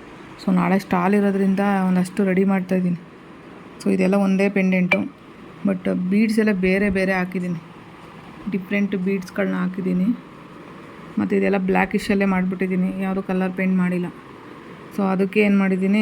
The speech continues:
ಎಲ್ಲದಕ್ಕೂ ಸ್ಟಡ್ ಹಾಕಿದ್ದೀನಿ, ಅದು ಒಣಗಿ ಬೆಳಗ್ಗೆಗೆಲ್ಲ ಡ್ರೈ ಆಗಲಿ. ಮತ್ತು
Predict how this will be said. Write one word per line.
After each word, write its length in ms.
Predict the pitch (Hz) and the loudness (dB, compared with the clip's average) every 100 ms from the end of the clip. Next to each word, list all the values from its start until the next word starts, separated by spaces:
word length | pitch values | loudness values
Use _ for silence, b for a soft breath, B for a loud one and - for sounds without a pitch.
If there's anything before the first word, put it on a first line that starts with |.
| 208 | 4
ಎಲ್ಲದಕ್ಕೂ 280 | 185 196 202 - | 4 2 0 0
ಸ್ಟಡ್ 240 | 196 180 | 2 4
ಹಾಕಿದ್ದೀನಿ, 340 | 202 202 190 180 - 190 | 2 2 2 2 0 0
ಅದು 100 | 185 185 | 2 4
ಒಣಗಿ 320 | 180 185 202 202 190 185 180 | 4 4 4 4 4 2 2
ಬೆಳಗ್ಗೆಗೆಲ್ಲ 580 | 175 180 190 185 180 190 185 175 | 0 0 2 2 2 2 2 2
ಡ್ರೈ 160 | 180 185 | 2 4
ಆಗಲಿ. 240 | 185 180 180 208 - - - - - - - - - | 4 2 0 -4 -12 -20 -20 -20 -18 -18 -14 -2 -2
ಮತ್ತು 240 | 180 | 0